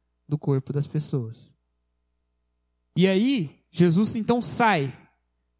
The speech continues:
Sai de Cafarnaum e vai pregar nos outros lugares. E quando ele vai pregar por toda a Galileia, você vê no versículo trinta e nove,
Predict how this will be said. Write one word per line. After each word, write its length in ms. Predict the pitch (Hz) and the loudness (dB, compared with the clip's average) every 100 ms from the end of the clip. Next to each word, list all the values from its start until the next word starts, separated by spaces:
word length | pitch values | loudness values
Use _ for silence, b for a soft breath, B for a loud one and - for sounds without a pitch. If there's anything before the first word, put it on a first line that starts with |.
| _ | _
Sai 280 | - 226 240 | -2 0 0
de 100 | - | 0
Cafarnaum 720 | 226 240 214 202 220 269 294 - _ _ - | 0 2 2 2 2 0 -2 -12 _ _ -2
e 60 | 180 | 2
vai 180 | 220 | 2
pregar 760 | 226 220 190 196 226 220 190 208 _ _ _ 185 | 2 2 2 2 2 -2 -8 -14 _ _ _ -2
nos 220 | 214 180 | 2 4
outros 300 | 226 - 208 | 4 2 -2
lugares. 680 | 220 202 180 147 127 - - b b b b | 2 2 2 0 -4 -8 -12 b b b b
E 140 | 320 330 | 0 0
quando 340 | - 320 349 | 2 2 2
ele 160 | 294 247 | 0 2
vai 220 | 190 190 | 2 2
pregar 640 | 226 226 214 220 277 285 | 2 2 4 2 2 0
por 120 | - 220 | 2 0
toda 440 | - 254 277 233 | 4 2 4 0
a 20 | |
Galileia, 640 | 208 202 214 208 233 262 | 0 0 2 2 2 2
você 260 | 220 190 196 | 2 0 2
vê 140 | 180 | 0
no 60 | 190 | 2
versículo 340 | 185 196 185 | 0 0 -2
trinta 240 | 190 196 214 | -2 0 0
e 40 | |
nove, 400 | 208 220 254 247 | 2 2 2 -2